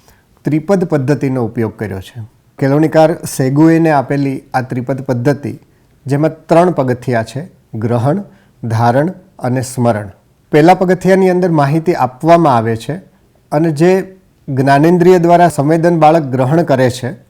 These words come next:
તેને નામ સાથે જોડવામાં આવે છે. બીજા પગથિયાની અંદર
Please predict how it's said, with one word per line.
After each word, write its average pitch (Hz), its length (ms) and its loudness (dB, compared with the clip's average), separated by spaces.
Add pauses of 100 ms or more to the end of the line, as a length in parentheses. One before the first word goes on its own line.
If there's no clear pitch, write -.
(380)
તેને 185 180 0
નામ 135 320 0
સાથે 131 340 -6
જોડવામાં 107 560 -4
આવે 98 140 -14
છે. - 200 -20 (720)
બીજા 139 500 4
પગથિયાની 190 600 0
અંદર 175 380 0